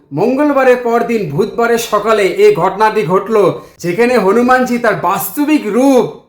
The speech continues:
পরিবর্তিত করে বাল্য স্বরূপে প্রকাশ করল সবাইকে। পূজারী সকালবেলা মন্দিরে পর্দা খুলে উনি নিজে আচমকিত হয়ে গেল, "এটা কি দেখলাম? হনুমানজি তার বাল্য স্বরূপে কিভাবে এলো?"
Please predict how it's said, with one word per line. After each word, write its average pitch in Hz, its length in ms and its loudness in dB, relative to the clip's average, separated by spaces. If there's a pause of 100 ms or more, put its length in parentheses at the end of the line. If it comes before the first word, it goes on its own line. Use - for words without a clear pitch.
(360)
পরিবর্তিত 277 640 0
করে 233 440 4 (220)
বাল্য 202 580 2
স্বরূপে 240 440 2
প্রকাশ 220 520 -2
করল 208 340 0
সবাইকে। 185 840 -2 (320)
পূজারী 262 500 2
সকালবেলা 269 640 0
মন্দিরে 240 600 0
পর্দা 226 440 0
খুলে 262 540 2 (280)
উনি 226 300 -2
নিজে 196 400 -2
আচমকিত 294 720 -2
হয়ে 262 300 2
গেল, 208 340 2 (360)
"এটা 240 240 -4
কি 285 280 0
দেখলাম? 285 420 0
হনুমানজি 269 520 0
তার 277 180 -2
বাল্য 262 420 0
স্বরূপে 311 400 -2
কিভাবে 277 360 -2
এলো?" 190 440 0